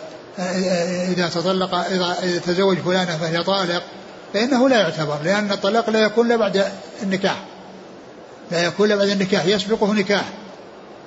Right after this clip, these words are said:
ما يكون، يعني، آه، مبنيا على شيء لم يسبقه،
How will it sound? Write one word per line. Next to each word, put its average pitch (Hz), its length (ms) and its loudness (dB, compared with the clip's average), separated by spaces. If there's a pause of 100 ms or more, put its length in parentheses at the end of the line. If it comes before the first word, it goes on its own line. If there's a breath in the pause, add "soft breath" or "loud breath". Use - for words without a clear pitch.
(120)
ما 208 160 2
يكون، 202 480 4 (180)
يعني، 175 340 0
آه، 170 400 0
مبنيا 175 540 2
على 170 320 0
شيء 170 300 0 (460)
لم 180 200 0
يسبقه، 175 480 0